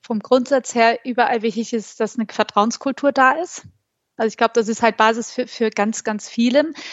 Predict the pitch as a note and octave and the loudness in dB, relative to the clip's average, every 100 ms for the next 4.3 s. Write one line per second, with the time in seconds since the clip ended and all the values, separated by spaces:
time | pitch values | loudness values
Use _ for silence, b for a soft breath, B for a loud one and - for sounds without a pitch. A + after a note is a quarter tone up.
0 | B B A#3+ A#3 C4 C#4+ C#4+ A#3+ - B3 | B B 4 6 6 6 4 0 0 0
1 | A#3+ _ - B3+ - B3+ B3 B3+ - B3+ | 0 _ -14 -10 -2 0 0 -2 -2 0
2 | A3+ B3 A#3+ - A3+ F#3+ G3+ F3+ G3+ G3 | 2 2 -2 -2 -4 -4 -6 0 0 0
3 | G3 F#3+ F#3+ F#3+ F#3+ - G3+ - A3 A#3 | 0 0 -2 -6 -8 -6 -6 -4 0 4
4 | A#3+ C4+ | 6 4